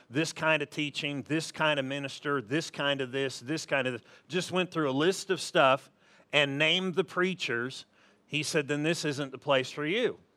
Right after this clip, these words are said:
So they go back halfway across the United States, and they sit in these meetings, and they're sitting there, and this preacher just goes across, you know, and he's preaching on the platform,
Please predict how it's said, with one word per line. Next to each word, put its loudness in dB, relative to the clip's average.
So 2
they 6
go 4
back 6
halfway 4
across 4
the -8
United 0
States, 2
and -2
they 4
sit -4
in -2
these -4
meetings, -2
and 0
they're 2
sitting 2
there, 2
and -2
this -8
preacher 0
just -6
goes 2
across, 4
you -2
know, -2
and -4
he's -4
preaching -4
on 2
the -2
platform, 4